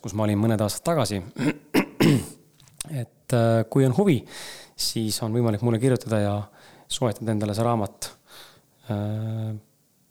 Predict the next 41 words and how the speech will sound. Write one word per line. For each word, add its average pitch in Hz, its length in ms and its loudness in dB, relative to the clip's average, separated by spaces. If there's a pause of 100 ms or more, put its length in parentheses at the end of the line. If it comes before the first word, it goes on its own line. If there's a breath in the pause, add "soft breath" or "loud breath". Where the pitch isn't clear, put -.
(640)
kahekümne 107 320 0
euroga 101 300 0 (100)
ja 110 80 0
ma 104 80 0
annan, 104 160 0
panen 110 200 0
sulle 107 120 -4
ka 107 80 -6
sisse 120 220 -6
pühenduse. 104 400 -2 (180)
Ja 107 80 -2
teine 135 200 4
raamat, 117 260 0
mida 117 100 2
ma 113 80 2
tahan 117 200 0
sulle 113 120 -4
kindlasti 127 360 0
pakkuda, 110 340 -2
mida 104 140 -2
sa 110 100 -4
kindlasti 117 300 -2
oled 107 100 -4
juba 113 100 -4
kuulnud 156 400 4
ja 110 80 -2
ma 110 80 2
loodan, 110 240 0
et - 80 -10
sul 104 140 -6
see 107 80 0
raamat 107 180 -2
juba 127 140 0
olemas 110 240 0
on 123 80 0
ka. 143 140 2 (120)
Kui 110 160 -2
veel 107 140 -2
ei - 20 -2
ole, 123 200 0
siis 95 180 -6